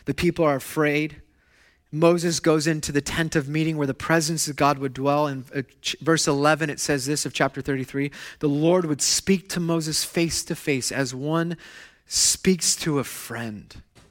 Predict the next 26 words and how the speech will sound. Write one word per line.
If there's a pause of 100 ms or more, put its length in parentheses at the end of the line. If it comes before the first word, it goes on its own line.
(520)
Then
Moses
would
return
to
the
camp." (720)
I
love
this
little
line. (880)
"But
his,
his
young
assistant
Joshua,
son
of
Nun,
did
not
leave
the
tent.